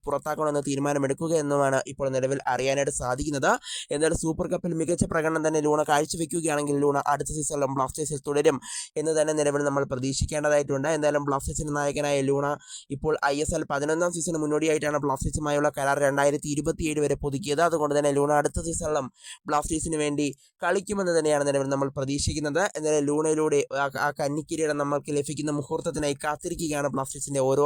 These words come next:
ആരാധകനും. എന്തായാലും ലൂണ ബ്ലാസ്റ്റേഴ്സിൽ നിലനിൽക്കും എന്ന് തന്നെ നിലവിൽ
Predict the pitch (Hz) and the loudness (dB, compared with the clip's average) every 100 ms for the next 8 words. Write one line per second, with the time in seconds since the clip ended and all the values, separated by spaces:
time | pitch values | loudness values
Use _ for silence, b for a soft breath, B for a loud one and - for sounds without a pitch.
0 | 151 143 139 143 185 226 B B B 147 | 6 4 2 2 2 0 B B B 0
1 | 151 147 143 147 151 147 143 139 156 165 | 2 4 4 4 4 4 2 2 0 -2
2 | 147 151 170 175 190 - 147 143 135 135 | -2 0 0 0 -2 -4 0 2 2 4
3 | 131 | 2